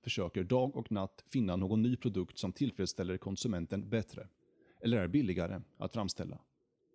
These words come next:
eller bättre och billigare än existerande produkter.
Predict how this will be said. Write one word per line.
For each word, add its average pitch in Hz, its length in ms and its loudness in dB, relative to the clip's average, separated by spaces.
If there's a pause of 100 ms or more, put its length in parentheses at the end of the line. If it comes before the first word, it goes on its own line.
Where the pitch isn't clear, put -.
(140)
eller 127 220 2
bättre 107 440 0
och - 300 2
billigare 90 500 -2 (160)
än 110 140 2
existerande 95 520 -2
produkter. - 500 -2